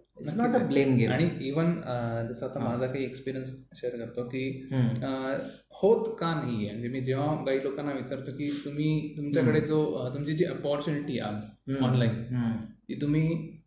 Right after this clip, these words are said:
Speaker 2: इतक्या मोठ्या पद्धतीने किंवा इतक्या मोठ्या प्रमाणात तुम्ही बिझनेस करू शकता, पण तुम्हाला, अ,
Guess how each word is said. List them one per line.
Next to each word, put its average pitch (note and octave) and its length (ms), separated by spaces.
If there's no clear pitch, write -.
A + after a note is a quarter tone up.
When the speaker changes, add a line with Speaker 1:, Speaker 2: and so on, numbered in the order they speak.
Speaker 2:
इतक्या F#3 400
मोठ्या D#3+ 320
पद्धतीने E3 500
किंवा E3+ 280
इतक्या - 240
मोठ्या D#3 240
प्रमाणात D3+ 300
तुम्ही D3+ 220
बिझनेस C3+ 400
करू C3 180
शकता, B2+ 300
पण B2+ 340
तुम्हाला, D3 960
अ, B2 120